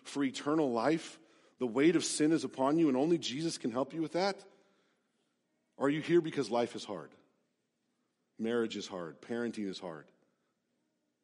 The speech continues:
Difficulty has come, and you hope that Jesus can just give you a little bit of help along the way. If you're bringing your agenda to the Lord, then repent. Repent. Seek eternal life,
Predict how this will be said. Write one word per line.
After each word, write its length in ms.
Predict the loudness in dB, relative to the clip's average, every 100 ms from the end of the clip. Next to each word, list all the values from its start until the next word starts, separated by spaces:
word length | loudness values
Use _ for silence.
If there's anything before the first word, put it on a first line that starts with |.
| _ _ _
Difficulty 520 | -4 -2 0 -2 0
has 120 | -4
come, 260 | -4 -2 0
and 100 | -2
you 100 | 0
hope 200 | -2 -2
that 100 | -6
Jesus 340 | -6 -6 -8
can 160 | -6 -6
just 240 | -6 -8 -12 -20 -20 -20 -6
give 160 | -2
you 120 | 0
a 20 | 2
little 220 | 2 0
bit 100 | -2
of 80 | -2
help 220 | -6 -6
along 280 | -8 -10 -12
the 60 |
way. 160 | -14 -16 -20 _ _ _ _ _ _ _ _ _ _ _ _ _ _ -20
If 200 | -6 -2
you're 120 | 0
bringing 340 | 2 2 4
your 160 | 2 0
agenda 400 | -4 -4 -2 -2
to 120 | -6
the 60 | -8
Lord, 360 | -4 -4 -4
then 120 | -8
repent. 480 | -12 -14 -16 -18 -18 -20 _ _ _ _ _ _ _ _ -20
Repent. 480 | -16 -10 -10 -10 -18 -20 _ _ _ _ _ _ _ _ _ -12
Seek 420 | -10 -10 -12 -14
eternal 380 | -10 -6 -6 -4
life, 420 | -6 -6 -10